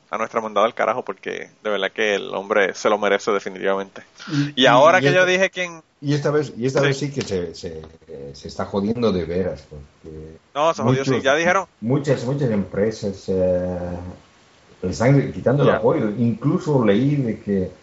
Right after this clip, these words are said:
Speaker 2: mm, eh, su, su macana esa de las Misses, del Miss Universo, una cosa así que, eh, que él es propietario, ya no va a ser transmitido por, por el, por Univision.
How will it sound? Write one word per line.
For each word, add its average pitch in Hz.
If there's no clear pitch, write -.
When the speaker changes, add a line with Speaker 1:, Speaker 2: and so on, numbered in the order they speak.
Speaker 2:
mm, 87
eh, 90
su, 95
su 110
macana 113
esa 107
de 98
las 90
Misses, 95
del 85
Miss 98
Universo, 98
una 95
cosa 95
así 92
que, 85
eh, 92
que 98
él 95
es 92
propietario, 101
ya 110
no 165
va 139
a -
ser 135
transmitido 110
por, 80
por 85
el, 76
por 90
Univision. 92